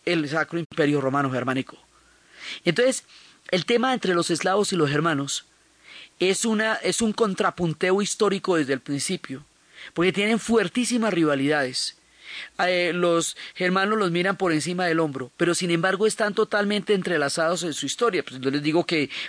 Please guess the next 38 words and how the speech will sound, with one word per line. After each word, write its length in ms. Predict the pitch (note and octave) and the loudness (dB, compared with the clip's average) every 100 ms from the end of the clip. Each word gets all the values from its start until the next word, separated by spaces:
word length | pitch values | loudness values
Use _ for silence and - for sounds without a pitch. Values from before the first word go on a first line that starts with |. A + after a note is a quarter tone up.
| - | -2
Bohemia 460 | D#3+ D3+ D#3 F3 | 2 2 2 2
era 80 | F3+ | 2
un 80 | F3+ | 2
circuito 400 | F#3+ - F3+ F3+ | 0 0 0 2
elector 400 | D#3+ C#3+ F3 D#3 | 0 0 0 2
del 140 | E3+ | 0
Sacro 260 | F3+ E3 F3+ | 0 0 0
Imperio. 380 | E3 G3 G3 C#4+ _ - - - - - - | 0 0 -2 -6 _ -20 -20 -20 -20 -14 -6
Entonces, 380 | - E3+ A#3+ C4 - | -2 2 2 2 0
ahí 160 | F#3+ | 2
hay 120 | A#3+ B3 | 2 2
unas 180 | A3+ | 2
relaciones 420 | G#3 D#3+ - G3 F#3 | 2 2 2 0 2
de 60 | |
amor-odio 600 | D#3 D#3 E3 C#3+ C#3 D3 - - - | 2 4 4 4 2 -2 -8 -20 -4
terribles, 640 | F3 E3 E3 C#3 F3+ - - _ | 0 2 0 0 -2 -6 -12 _
que 320 | - F3+ F3 - | -2 0 0 0
en, 260 | E3+ E3 E3 | 0 0 2
en 100 | E3 | 0
ocasiones 380 | D#3+ E3 G#3+ G3+ | 0 0 0 0
se 80 | |
pueden 240 | G#3 F3+ F#3+ | -2 0 2
volver 360 | F3+ D3 D#3+ | 2 2 2
de 100 | D#3+ | 2
un 140 | F#3+ F#3 | 2 2
odio 280 | F#3 F3+ F#3 | 2 4 2
visceral 480 | E3+ - C#3 D3 | 0 0 0 0
que 160 | D3 D#3+ | 0 0
ya 100 | D3+ | 2
veremos, 440 | D#3 C#3+ D3+ - - - - - | 2 0 -2 -6 -10 -16 -18 -8
y 140 | F#3+ | 0
en 80 | G#3 | 2
otras 260 | G#3 A3+ A3+ | 2 2 0
ocasiones 520 | A3+ A3 G#3 G3 G#3 | 2 2 4 4 4
de 100 | F#3+ | 2
una 140 | F#3+ | 2
influencia 560 | G#3 - E3 D#3+ D#3+ G3 | 2 2 2 4 2 0
importante 880 | F3+ - D#3 C3 G3 D#3+ B2+ F3+ | 0 2 0 0 0 0 -2 -6